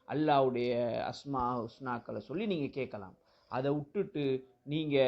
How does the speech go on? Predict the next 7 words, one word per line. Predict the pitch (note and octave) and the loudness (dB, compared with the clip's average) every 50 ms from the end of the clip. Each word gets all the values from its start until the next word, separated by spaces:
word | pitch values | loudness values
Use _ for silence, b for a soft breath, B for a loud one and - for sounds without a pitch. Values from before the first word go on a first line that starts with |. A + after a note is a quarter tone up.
| A#2+ A2 - | 4 2 0
என்ன | - D3 D3+ D3+ | -2 -4 -4 -2
செய்யக்கூடாது, | - D#3 C#3+ C3+ B2 C3 C3 B2+ B2 A#2+ | 0 2 0 0 2 2 2 2 2 2
அவுலியாக்கள்கிட்ட, | A#2 B2+ D#3 D#3+ D#3+ D#3 D3 C#3 C3 A#2+ B2+ A#2+ A2 - A#2 A#2+ A#2 A#2 | 4 2 2 4 6 6 6 6 6 4 0 -6 -4 -4 -2 -2 -2 0
"யா | B2 B2 B2 D#2+ | 2 2 2 2
அவுலியாவே, | G2+ C#3 C#3+ C#3 C3+ C3 B2+ B2 B2 A#2+ B2+ C3 B2+ A#2 | 2 2 2 2 4 4 4 4 4 2 2 2 2 0
இந்த | B2 C#3 D3 C#3+ C3+ | 0 -2 -2 -2 0
மகா | C3 C3 B2+ C3 | 0 -2 -2 -2